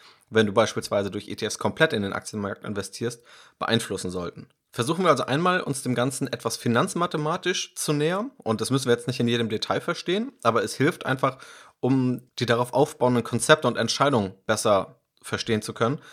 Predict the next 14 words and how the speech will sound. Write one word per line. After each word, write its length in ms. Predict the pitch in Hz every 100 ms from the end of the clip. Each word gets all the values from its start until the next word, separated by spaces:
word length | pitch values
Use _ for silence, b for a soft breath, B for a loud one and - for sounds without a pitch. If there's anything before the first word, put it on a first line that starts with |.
| B B
Und 120 | 120
dann 360 | 127 165 202 185
können 180 | - 147
wir 40 |
noch 120 | 143
ein 80 | 131
paar 120 | 135
Faustformeln 640 | 127 - 135 - 110 107 110
oder 120 | 104
auch 80 | 101
eine 180 | 107 110
simple 320 | 127 139 120
Faustformel 580 | - 151 - - 110 104
heranziehen, 520 | 101 104 117 120